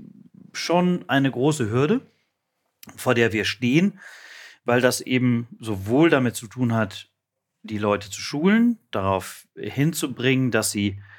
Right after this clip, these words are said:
mit diesem Zeitkontingent gut umgehen. Und zum anderen ist es eben auch etwas, wo der Einzelne sich trauen muss, seine eigenen Hürden im Kopf auch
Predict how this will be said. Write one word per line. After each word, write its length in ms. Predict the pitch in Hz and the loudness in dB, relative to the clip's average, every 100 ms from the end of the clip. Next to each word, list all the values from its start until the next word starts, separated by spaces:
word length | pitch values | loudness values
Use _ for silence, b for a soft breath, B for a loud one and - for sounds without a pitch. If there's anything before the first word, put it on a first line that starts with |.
| B B B B B - - | B B B B B -20 -18
mit 580 | - - - 123 120 - | -12 -10 -4 -4 -4 -6
diesem 360 | 117 110 101 | -8 -4 -4
Zeitkontingent 1200 | - 139 175 - 131 123 110 104 101 101 95 - - | 0 0 0 0 -2 0 -2 0 0 0 -4 -10 -12
gut 340 | 135 120 - | -10 -10 -2
umgehen. 560 | 120 151 156 180 277 330 _ _ _ _ _ _ _ b b b b b b - | 0 2 2 2 2 -2 _ _ _ _ _ _ _ b b b b b b -6
Und 220 | 135 147 | -2 -2
zum 220 | 143 123 | -2 -2
anderen 580 | - 151 180 175 180 - - | 0 2 4 4 0 -4 -2
ist 220 | 143 139 | 0 0
es 160 | 135 - | -2 -2
eben 500 | 127 120 113 107 - _ _ - | -2 0 0 0 -8 _ _ -4
auch 320 | 123 156 151 - | 2 2 0 -4
etwas, 640 | 160 - 160 160 - _ _ _ _ _ - | -4 2 2 2 -2 _ _ _ _ _ -16
wo 240 | 123 123 | -8 -4
der 240 | 120 110 85 | 2 2 2
Einzelne 840 | 117 156 170 170 160 156 151 151 _ _ _ _ _ _ - | 0 0 -2 0 4 6 4 2 _ _ _ _ _ _ -12
sich 340 | 117 123 120 _ _ - | -4 -4 -4 _ _ -10
trauen 640 | 147 139 185 214 143 107 | 0 4 6 6 4 4
muss, 360 | 131 208 - - | 2 2 -2 -6
seine 500 | 123 120 117 123 113 | 0 2 2 0 2
eigenen 540 | 160 190 165 117 101 | 2 4 2 2 2
Hürden 360 | 120 131 117 113 | 4 4 2 -2
im 180 | 104 | -4
Kopf 400 | - 139 - - - | -4 -4 -4 -20 -6
auch 440 | 117 120 123 - | 0 0 0 -16